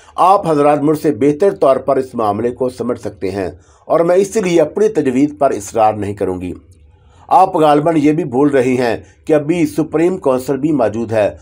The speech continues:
और हम सभी उसके फैसले मानने की पाबंद हैं। मुमकिन है मौजूदा सूरत हाल में सुप्रीम काउंसिल का फैसला आपकी तजवीज़ के हक में हो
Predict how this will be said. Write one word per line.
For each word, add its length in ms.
और 120
हम 220
सभी 340
उसके 320
फैसले 460
मानने 380
की 200
पाबंद 420
हैं। 160
मुमकिन 380
है 100
मौजूदा 520
सूरत 340
हाल 200
में 120
सुप्रीम 480
काउंसिल 360
का 200
फैसला 440
आपकी 360
तजवीज़ 500
के 160
हक 220
में 140
हो 140